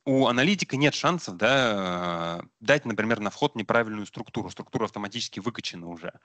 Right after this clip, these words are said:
Да, то есть нет такого, что аналитик, э, копируя из базы,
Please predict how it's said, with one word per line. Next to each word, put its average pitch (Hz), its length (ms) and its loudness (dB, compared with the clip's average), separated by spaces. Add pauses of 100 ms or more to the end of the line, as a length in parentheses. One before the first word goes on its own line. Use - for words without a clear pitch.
(400)
Да, 135 120 2
то - 80 -6
есть 101 100 -8
нет 131 180 0
такого, 143 340 0
что 90 640 -4
аналитик, 113 520 -4
э, 90 340 -2
копируя 101 500 2
из 92 120 -2
базы, 95 800 0